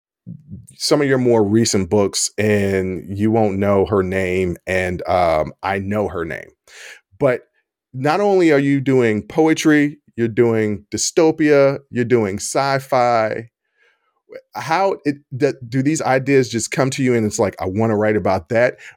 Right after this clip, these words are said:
or is it strategic? Do you write a book and say, "Okay, I wanna try to write something different, so I'm gonna go over here that's completely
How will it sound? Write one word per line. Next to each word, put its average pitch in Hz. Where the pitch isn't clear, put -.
or 135
is 127
it 139
strategic? -
Do 117
you 131
write 135
a 165
book 139
and 110
say, 113
"Okay, 113
I 104
wanna 113
try 120
to 117
write 95
something 87
different, 147
so -
I'm 107
gonna 104
go 104
over 92
here 107
that's 98
completely 123